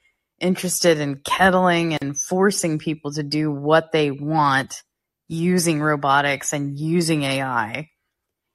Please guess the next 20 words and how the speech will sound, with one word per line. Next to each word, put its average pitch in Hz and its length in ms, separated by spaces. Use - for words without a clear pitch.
You 151 40
know, 151 120
it, 127 300
I, 143 340
I 165 140
hope 262 540
that, 165 420
you 175 80
know, 143 260
the 175 260
evolution 190 560
of 156 140
A 151 160
I 151 220
is 147 260
so 156 160
that 143 200
we 170 160
can 151 200
instrumentalize 165 1300